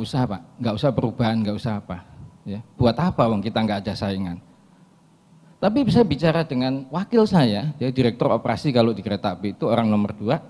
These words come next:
dia juga nggak mau. Ya, dia bilang nggak ada saingan kok. Nah, saya bilang kalau selalu mau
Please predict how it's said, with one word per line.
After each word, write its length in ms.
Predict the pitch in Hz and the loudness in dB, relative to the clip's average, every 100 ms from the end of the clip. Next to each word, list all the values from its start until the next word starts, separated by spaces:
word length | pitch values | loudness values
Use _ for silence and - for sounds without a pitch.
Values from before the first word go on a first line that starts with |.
| - _ _ - | -20 _ _ 0
dia 80 | 220 | 0
juga 240 | 233 180 | 2 4
nggak 160 | 160 160 | 4 4
mau. 320 | 208 123 120 - - - - - _ _ | 2 2 -2 -14 -20 -20 -20 -20 _ _
Ya, 240 | 120 123 - - - | -4 -2 -4 -16 0
dia 80 | 156 | 0
bilang 240 | 190 254 | 4 2
nggak 120 | 139 | 2
ada 80 | 143 | 0
saingan 440 | - 170 208 208 139 | 0 2 2 2 0
kok. 120 | - - - _ - | -10 -16 -20 _ -4
Nah, 200 | 120 98 - - - | -4 -4 -10 -20 0
saya 160 | 165 | 0
bilang 560 | 135 170 202 240 - - - _ | 0 0 2 2 -2 -16 -20 _
kalau 520 | 175 214 226 - - - | 4 6 6 2 -14 -8
selalu 360 | - 185 185 202 | 0 2 4 2
mau 240 | 175 143 | 0 -4